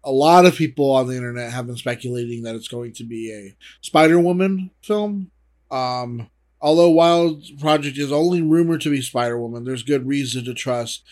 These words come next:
this is more than a hunch. Um, unfinished Marvel projects are kept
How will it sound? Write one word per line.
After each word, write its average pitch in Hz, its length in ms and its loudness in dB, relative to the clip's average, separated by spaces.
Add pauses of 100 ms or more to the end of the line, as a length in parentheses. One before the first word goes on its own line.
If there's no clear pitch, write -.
(240)
this 127 140 -4
is 127 100 -4
more 139 200 -2
than 131 100 -4
a 127 60 -6
hunch. 123 520 -8 (360)
Um, 123 300 -6
unfinished 151 460 -2
Marvel 147 280 0
projects 139 500 -2
are 117 100 -6
kept 131 380 -4